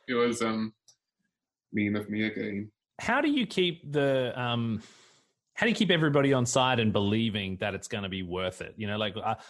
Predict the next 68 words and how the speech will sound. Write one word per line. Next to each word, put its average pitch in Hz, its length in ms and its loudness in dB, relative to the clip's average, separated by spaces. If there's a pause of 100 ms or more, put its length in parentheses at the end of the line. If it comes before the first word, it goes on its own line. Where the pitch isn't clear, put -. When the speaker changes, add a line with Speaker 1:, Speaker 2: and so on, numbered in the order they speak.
(120)
Speaker 2:
I 131 100 4
imagine 165 380 4
the 131 120 4
actors 135 380 0
are 117 60 0
there 117 260 0
and 113 120 -2
signed 110 300 -2
up 110 200 0
and 107 120 -2
willing 107 260 0
to 104 60 -2
do 101 180 -4
whatever 101 300 -2
their, 98 300 -2
their 95 220 -6
captain 98 440 -4
wants 98 260 -2
them 101 160 -6
to 90 60 -2
do. 87 240 -6
But 101 220 -2
when 120 160 -4
you've 104 100 -6
got 117 200 -2
A 117 140 -2
Ds 113 360 -4
and 107 100 -6
producers 101 680 -6
that 98 100 -4
are 92 40 -8
going, 95 280 -6
"You've 90 160 -10
got 107 220 0
it, - 60 -6 (280)
something, 165 480 -2
you've 107 120 -8
got 151 200 0
something 170 300 0
to 139 60 0
fill 139 180 0
the 127 100 -4
screen 120 360 -4
time, 98 460 -4 (260)
but 117 100 0
you 127 200 0
know 135 220 4
it 107 80 -4
can 110 120 -2
be 98 120 -2
better." 92 460 0 (640)
How 147 180 2
do 151 60 4
you 143 140 2
keep 131 320 0
pushing 113 720 2
to 131 100 2
get 117 240 0
to 110 60 -4
the 110 80 0
twenty 107 300 2
take 101 260 -2
mark 101 280 0
to 107 80 -2
get 101 200 0
what 95 140 0
you 90 160 -2
want? 95 240 0